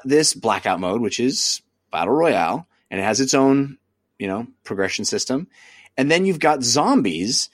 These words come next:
which is, quite frankly, the mode I've, the only mode I really have cared about and have enjoyed,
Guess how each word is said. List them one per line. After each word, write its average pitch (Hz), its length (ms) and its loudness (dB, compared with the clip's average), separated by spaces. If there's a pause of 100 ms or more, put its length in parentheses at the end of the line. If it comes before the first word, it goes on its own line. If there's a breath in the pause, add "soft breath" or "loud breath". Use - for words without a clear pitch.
(380 soft breath)
which - 640 2 (280)
is, 147 580 4 (840)
quite 135 180 2
frankly, 131 240 0
the 113 100 0
mode 113 180 2
I've, 110 340 0
the 117 80 -2
only 139 200 4
mode 104 180 2
I 98 60 2
really 90 340 -4 (260)
have 85 220 -10 (100)
cared 92 240 -4
about 71 320 -8
and 82 180 -10
have 82 220 -14
enjoyed, 82 480 -8